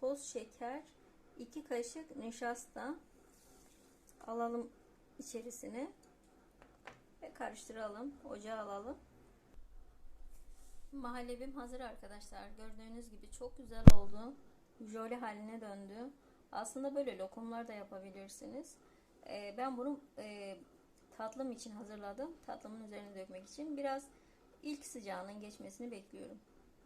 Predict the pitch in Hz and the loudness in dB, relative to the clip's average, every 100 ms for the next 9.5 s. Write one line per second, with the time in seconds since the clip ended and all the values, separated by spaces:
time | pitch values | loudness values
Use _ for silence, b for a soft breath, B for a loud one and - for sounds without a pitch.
0 | - - - - - _ _ - - - | -20 -20 -20 -20 -20 _ _ -20 -12 -12
1 | - - B B B B B B - - | -12 -16 B B B B B B -20 -10
2 | 240 247 269 262 277 254 277 285 - - | -6 -6 -4 -2 -2 -4 -4 -4 -6 -8
3 | 233 233 277 262 - - 269 262 - - | -8 -6 -6 -8 -8 -4 -4 -6 -10 -8
4 | 202 202 220 226 240 254 233 233 226 220 | -6 -6 -8 -8 -8 -8 -8 -10 -10 -10
5 | 254 208 - - - - - - - - | -8 -10 -12 -20 -20 -20 -20 -20 -20 -20
6 | - - 262 277 262 247 254 247 254 254 | -16 -6 -2 0 -2 -4 -6 -6 -4 -4
7 | 247 269 262 - - - - - 220 247 | -2 -4 -4 -12 -20 -20 -20 -18 -2 -2
8 | 247 - 240 208 202 - 226 - - 214 | -2 -4 -6 -6 -10 -10 -12 -10 -10 -8
9 | 226 233 190 202 247 | -8 -8 -8 -8 -10